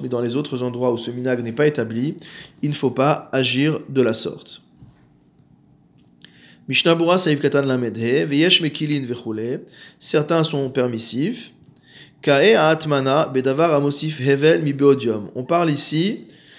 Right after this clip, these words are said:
du fait d'enfouir, alors qu'il fait encore jour,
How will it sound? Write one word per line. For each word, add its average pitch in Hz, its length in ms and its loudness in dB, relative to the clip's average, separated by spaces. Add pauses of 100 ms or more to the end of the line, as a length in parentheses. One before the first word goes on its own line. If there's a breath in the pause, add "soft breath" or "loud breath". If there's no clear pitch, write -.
(180 loud breath)
du 139 160 -6
fait 147 420 0
d'enfouir, 165 800 0
alors 156 300 4
qu'il 139 160 -2
fait 147 160 -6
encore 123 320 -4
jour, 156 480 0